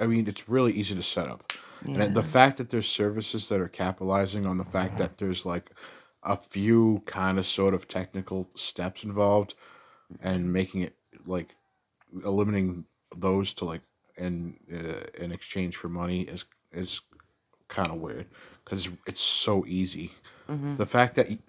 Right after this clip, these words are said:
Speaker 1: people are using a service to bypass a few steps. Anyways, look, I mean, it's super easy, and you could set up in, in a f-, a few minutes. And you know what?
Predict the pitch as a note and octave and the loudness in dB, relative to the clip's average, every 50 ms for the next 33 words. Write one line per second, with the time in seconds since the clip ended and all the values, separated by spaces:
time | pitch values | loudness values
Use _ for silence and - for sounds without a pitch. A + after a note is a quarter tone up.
0 | - - - A#2 G2+ - G2+ F#2+ E2+ - F#2+ F#2+ F2+ F2+ G2 G2 G2 G2 F2+ E2+ | -20 -10 -8 -8 -8 -4 -4 -2 0 0 0 0 0 0 -2 -2 -2 -4 -2 -2
1 | - - - F#2+ F#2 F#2 F2+ F#2 F2+ - - - - F2+ - - F2+ F2+ F2+ - | -2 0 2 2 2 2 0 0 -2 -4 -4 -4 -6 -6 -4 -2 -2 -2 -2 -2
2 | - G#2 F#2 F#2 F#2 - - - _ _ _ _ - F#2+ F2+ - - - G2 F#2 | -2 0 0 0 0 -2 -8 -10 _ _ _ _ -8 -8 -8 -8 -6 -4 -4 -2
3 | F2+ - - - F2+ E2+ - - - - _ - - - - _ _ _ _ _ | -2 -4 -6 -4 -6 -6 -8 -10 -16 -16 _ -20 -20 -20 -20 _ _ _ _ _
4 | _ _ _ _ _ _ _ _ _ - C#3 C3+ B2 A2+ G2+ G2+ A#2+ A#2 G2+ - | _ _ _ _ _ _ _ _ _ 4 6 6 6 4 4 4 2 2 2 0
5 | - _ _ _ _ _ A#2 A#2 G#2+ A2 G#2+ G2 - - - - A#2+ A2 - - | -8 _ _ _ _ _ 0 2 2 2 0 0 0 0 2 2 2 2 2 0
6 | F#2+ F2+ F2+ E2+ E2 F2+ E2+ - - - _ - G2 G#2 G2+ G2+ G2+ - - - | 0 0 0 0 -2 -6 -6 -8 -12 -20 _ -6 -4 -2 -2 -2 -2 -2 -2 0
7 | G2+ F#2+ F#2 F#2 F#2 - - _ _ _ _ _ - F#2+ F2+ F2 E2+ E2+ E2 - | 0 0 0 0 -2 -4 -12 _ _ _ _ _ -8 -6 -6 -6 -6 -8 -12 -14
8 | - - - - F2 E2 D2+ D#2+ - - - - E2+ F2+ - - F2+ F2+ F2+ F2 | -16 -16 -14 -12 -12 -12 -12 -16 -20 -18 -12 -10 -10 -10 -8 -6 -6 -4 -4 -4
9 | E2+ F2 - - - - _ - - - - _ _ _ _ - B2 C3 D3+ F#3 | -6 -8 -10 -12 -16 -16 _ -20 -20 -20 -20 _ _ _ _ -4 -2 2 4 6
10 | A#3 C#4+ E4+ E4+ E4 D#4+ D4+ D4 D#4 E4 E4 - | 6 6 6 4 4 6 6 6 6 6 4 0